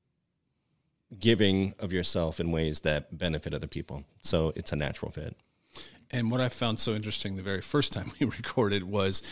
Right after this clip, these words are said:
Speaker 2: you talked about the fact that you actually, you're not just talking, you, you go to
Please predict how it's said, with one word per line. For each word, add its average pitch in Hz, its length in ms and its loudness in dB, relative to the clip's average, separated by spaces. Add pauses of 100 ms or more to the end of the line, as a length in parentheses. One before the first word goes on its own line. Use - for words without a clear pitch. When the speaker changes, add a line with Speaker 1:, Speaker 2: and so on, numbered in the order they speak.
(300)
Speaker 2:
you 120 120 -4
talked 143 300 2
about 107 280 6
the 101 80 0
fact 98 360 -2
that 90 200 -2 (160)
you 110 180 0
actually, 98 640 4 (320)
you're 131 120 2
not 131 140 4
just - 380 0
talking, 87 480 -6 (160)
you, 107 280 2
you 107 200 -2
go 101 240 0
to 87 340 -6